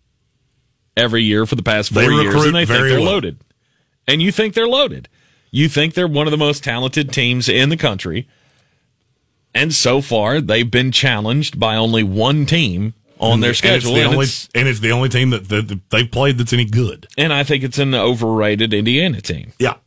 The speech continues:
Speaker 2: And so they're gonna walk into a game against Clemson or Notre Dame or Alabama, and they're, two of those three would beat them to death.
Speaker 1: Mm-hmm.
Speaker 2: The other one, I'm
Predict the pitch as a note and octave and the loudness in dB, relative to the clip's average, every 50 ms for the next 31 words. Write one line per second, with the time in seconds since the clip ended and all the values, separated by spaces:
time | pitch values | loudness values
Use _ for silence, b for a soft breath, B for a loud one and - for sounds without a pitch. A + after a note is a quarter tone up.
0 | _ _ - A2+ A2+ G2 A#2 A#2+ A2 A2+ A2+ B2+ B2+ G#2 F#2+ G2 A2 C3 D3 C#3 | _ _ -2 0 0 2 2 0 0 0 0 0 0 0 0 0 0 0 0 0
1 | D3+ D3+ D3+ D3 D3 C#3 A#2+ G#2+ G#2+ G#2 G#2+ G#2 G2 E2+ - - - A#2 C3+ D3 | 0 2 2 2 2 2 0 0 0 -2 -2 -4 -4 -6 -6 -4 0 0 2 2
2 | C3+ A#2+ - C#3+ C#3 C#3+ C#3+ C#3 - - G2 G2 F#2+ F#2+ F#2+ F#2 F#2 F#2 F#2 F2+ | 0 0 0 0 0 0 0 -2 -4 -2 -2 -2 0 0 -2 -2 -2 -2 -2 -4
3 | F2+ - _ _ - G2+ G#2 A#2 C3 D3 D3 D3+ C#3 A#2 A2+ A2+ A2+ A2 G#2 G#2 | -4 -8 _ _ -4 0 2 2 4 2 2 2 2 0 0 0 0 0 0 0
4 | A2 A2 A2 A#2+ A#2+ G#2+ F#2 F#2 F#2 F2+ F#2 G2 - A2+ G#2+ G#2 G2 F#2+ - - | 0 0 0 0 -2 -2 -2 -2 -2 -2 -4 -2 -2 -2 0 0 -2 -4 -6 -6
5 | A2+ A#2+ - A2 A2+ G#2 G2+ - - - F3 F#3 F3 C#3 C#3+ C3+ C3+ B2 A#2 B2 | -6 -4 -4 -4 -4 -4 -4 -2 0 2 2 2 2 2 2 0 0 0 0 0
6 | C3 B2+ A#2 G#2+ G2+ G2 F2+ F2+ F2+ A#2+ B2 B2+ A2+ B2 B2 B2 G#2 E2 D#2 E2+ | 0 0 0 -2 -4 -6 -6 -4 -2 0 0 0 0 0 0 0 -2 -4 -6 -6
7 | F#2+ F#2+ D#2 C2+ - - G#2+ G#2+ G2 F2+ G2 G2 G2+ G#2+ b b b b b b | -6 -6 -6 -8 -8 -8 -6 -4 -4 -4 -4 -6 -6 -6 b b b b b b
8 | b b b b b b b b b b b b b b b b b b b b | b b b b b b b b b b b b b b b b b b b b
9 | - A#2+ B2+ C#3 D#3 E3+ F3+ F#3 F#3+ G3+ G#3 G3+ F#3+ - - - C#3+ D#3+ E3+ E3+ | 0 2 2 4 4 2 4 4 2 2 2 0 -4 -4 -2 0 0 2 2 0
10 | D#3+ D3 C3+ B2 | 0 -2 -2 -2